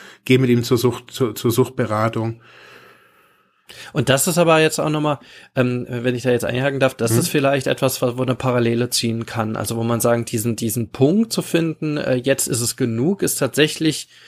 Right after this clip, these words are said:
Speaker 2: glaub ich, auch für Angehörige einfach schwierig. Also be-, be-, auch, auch nochmal hinsichtlich, ich hab die Kontrolle oder ich hab sie nicht. Also ich hab die Kontrolle über die ges-, gesamte Situation.
Speaker 1: Mhm.
Speaker 2: Also noch ist es ja nicht, also ich weiß irgendwie, pff, ja, das ist, ich, ich nehm's wahr als eine gewisse,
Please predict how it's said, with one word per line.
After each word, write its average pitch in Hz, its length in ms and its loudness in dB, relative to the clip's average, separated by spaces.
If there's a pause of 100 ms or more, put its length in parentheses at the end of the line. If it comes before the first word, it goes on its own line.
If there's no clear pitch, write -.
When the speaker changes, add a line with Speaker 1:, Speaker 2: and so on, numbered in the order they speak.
(320)
Speaker 2:
glaub 139 180 2
ich, - 140 -4
auch 151 120 2
für - 140 0
Angehörige 131 720 -2
einfach 123 260 -8
schwierig. 113 540 -6
Also 123 360 0
be-, 135 120 -4
be-, 127 240 -2
auch, 131 260 0
auch - 360 0
nochmal 131 580 0
hinsichtlich, 131 760 -2 (380)
ich 135 180 2
hab - 120 2
die 135 100 -2
Kontrolle 131 500 2
oder 127 260 2
ich 127 160 -2
hab 110 160 0
sie 113 160 -6
nicht. 135 320 -2
Also 113 300 -2
ich - 160 -8
hab 120 180 -6
die - 80 -8
Kontrolle 123 400 -4
über 120 160 -4
die 113 180 -6
ges-, 110 380 -8
gesamte 117 400 -2
Situation. 113 800 0
Speaker 1:
Mhm. 113 260 4 (200)
Speaker 2:
Also 117 240 2
noch 120 340 4
ist - 180 0
es 147 140 0
ja 135 140 2
nicht, 135 220 -2
also 117 180 0
ich 120 200 -6
weiß 143 520 2
irgendwie, 147 680 -2
pff, - 300 -10
ja, 123 340 0
das 123 280 -6
ist, 123 260 -4
ich, - 180 -8
ich 120 140 -6
nehm's 123 300 0
wahr 123 260 4
als 120 240 -4
eine 117 140 -6
gewisse, 117 500 -2